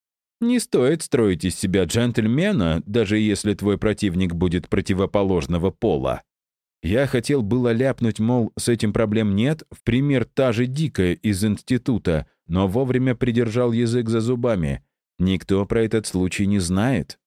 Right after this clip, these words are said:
даже Лаане. Тем более тогда пришлось бы рассказать про Аню, а тут я совсем не уверен, что это стоит доносить до этих людей. По крайней мере, не раньше, как я поговорю со своей старой подругой.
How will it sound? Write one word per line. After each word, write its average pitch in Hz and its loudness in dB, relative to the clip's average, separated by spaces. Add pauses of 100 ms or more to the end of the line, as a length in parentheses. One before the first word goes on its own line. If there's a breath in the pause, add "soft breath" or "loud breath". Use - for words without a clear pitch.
даже 85 0
Лаане. 80 0 (480)
Тем 110 -2
более 170 0
тогда 143 0
пришлось 127 0
бы 131 0
рассказать 117 0
про 123 0
Аню, 90 0 (140)
а 104 0
тут 101 -2
я 101 2
совсем 101 0
не 98 0
уверен, 87 0
что - -2
это 82 0
стоит 78 -2
доносить 85 0
до 80 0
этих 78 -2
людей. 82 -2 (480)
По 87 0
крайней 123 0
мере, 131 0 (100)
не 107 0
раньше, 110 0
как 107 -6
я 117 2
поговорю 101 0
со 95 -2
своей 92 0
старой 80 0
подругой. 76 -2